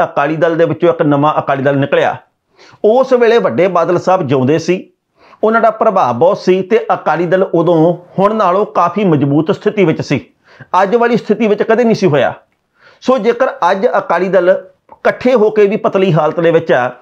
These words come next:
ਤਾਂ ਅੱਡੋ ਫਾਟੀ ਹੋ ਕੇ ਕਿਵੇਂ ਏਕਤਾ ਦੇ ਵਿੱਚ ਰਹਿ ਸਕਦਾ ਜਾਂ ਮਜ਼ਬੂਤ ਰਹਿ ਸਕਦਾ, ਇਸ ਵੱਲਾਂ ਦਾ ਸਵਾਲ ਹੈ। ਕੀ ਤੁਸੀਂ ਅੱਜ ਮੰਨਦੇ ਹੋ ਸਾਡੇ ਜਿਹੜੇ ਪਰਿਵਾਰਕ ਮੈਂਬਰ ਆ, ਇਹ ਟਿੱਪਣੀ ਕਰ ਸਕਦੇ ਸੋਸ਼ਲ ਮੀਡੀਆ ਦੇ ਉੱਤੇ ਸੱਭਿਅਕ ਤਰੀਕੇ ਦੇ ਨਾਲ ਕਿ ਕੀ ਤੁਹਾਨੂੰ ਲੱਗਦਾ ਕਿ ਵਰਤਮਾਨ ਸਮੇਂ ਦੇ ਵਿੱਚ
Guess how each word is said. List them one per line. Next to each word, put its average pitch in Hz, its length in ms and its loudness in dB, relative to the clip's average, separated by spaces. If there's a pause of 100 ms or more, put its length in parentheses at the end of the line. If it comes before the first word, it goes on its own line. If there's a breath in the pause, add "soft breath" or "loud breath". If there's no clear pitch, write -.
(180)
ਤਾਂ 196 120 0 (120)
ਅੱਡੋ 226 220 0
ਫਾਟੀ 220 340 -2
ਹੋ 180 160 2
ਕੇ 190 160 0
ਕਿਵੇਂ 175 360 0 (100)
ਏਕਤਾ 175 320 0
ਦੇ 160 100 2
ਵਿੱਚ 160 140 -2
ਰਹਿ 165 160 2
ਸਕਦਾ 160 320 0
ਜਾਂ 160 140 0
ਮਜ਼ਬੂਤ 147 400 0
ਰਹਿ 175 140 2
ਸਕਦਾ, 156 260 -2
ਇਸ 180 240 0
ਵੱਲਾਂ 135 160 0
ਦਾ 127 80 0
ਸਵਾਲ 131 300 -2
ਹੈ। - 120 -8 (500 soft breath)
ਕੀ 240 180 2
ਤੁਸੀਂ 247 360 -2
ਅੱਜ 202 120 0
ਮੰਨਦੇ 165 320 0
ਹੋ 208 60 0
ਸਾਡੇ 185 240 -2
ਜਿਹੜੇ 185 120 2
ਪਰਿਵਾਰਕ 147 440 -2
ਮੈਂਬਰ 151 280 2
ਆ, - 100 -2 (500 soft breath)
ਇਹ 247 100 2
ਟਿੱਪਣੀ 240 400 -2
ਕਰ 214 160 0
ਸਕਦੇ 175 340 -2
ਸੋਸ਼ਲ 170 340 0
ਮੀਡੀਆ 180 280 0
ਦੇ 175 60 0
ਉੱਤੇ 160 440 -2 (160)
ਸੱਭਿਅਕ 214 340 -2
ਤਰੀਕੇ 175 300 0
ਦੇ 160 80 2
ਨਾਲ 139 360 -2 (240 soft breath)
ਕਿ 226 120 2
ਕੀ 233 300 -2
ਤੁਹਾਨੂੰ 190 380 2
ਲੱਗਦਾ 175 300 0
ਕਿ 226 120 0
ਵਰਤਮਾਨ 185 560 -2
ਸਮੇਂ 170 260 0
ਦੇ 175 100 0
ਵਿੱਚ 180 200 0